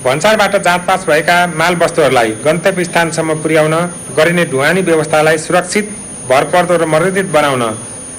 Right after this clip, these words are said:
आर्थिक वर्ष सत्तरी एकहत्तरदेखि सिलबन्दी कन्टेनर मार्फत ढुवानी गर्ने व्यवस्था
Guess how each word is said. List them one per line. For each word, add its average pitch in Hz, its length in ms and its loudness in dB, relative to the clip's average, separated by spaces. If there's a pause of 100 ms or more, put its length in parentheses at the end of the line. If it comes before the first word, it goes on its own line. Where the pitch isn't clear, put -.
(120)
आर्थिक 175 320 0
वर्ष 175 220 0 (140)
सत्तरी 185 320 0
एकहत्तरदेखि 147 680 0 (500)
सिलबन्दी 170 720 0 (380)
कन्टेनर 175 460 2
मार्फत 156 460 0 (140)
ढुवानी 156 260 0
गर्ने 156 320 2
व्यवस्था 143 480 0